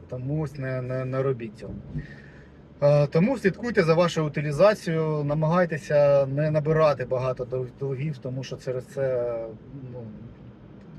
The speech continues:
дуже важко вилазити з цього. А,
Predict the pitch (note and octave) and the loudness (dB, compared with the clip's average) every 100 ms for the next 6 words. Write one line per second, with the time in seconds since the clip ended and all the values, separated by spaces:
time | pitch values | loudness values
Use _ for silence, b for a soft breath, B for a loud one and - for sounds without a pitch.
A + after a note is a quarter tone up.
0 | C3 D3+ C#3+ C3+ C3+ B2 B2 B2 C#3+ F#3 | -8 -6 -2 0 0 0 -6 -2 0 0
1 | E3+ D#3 - D3 C3 - B B B B | -2 -10 -8 -8 -8 -14 B B B B
2 | - B2+ B2 B2 B2 B2 | -20 -8 -4 0 2 2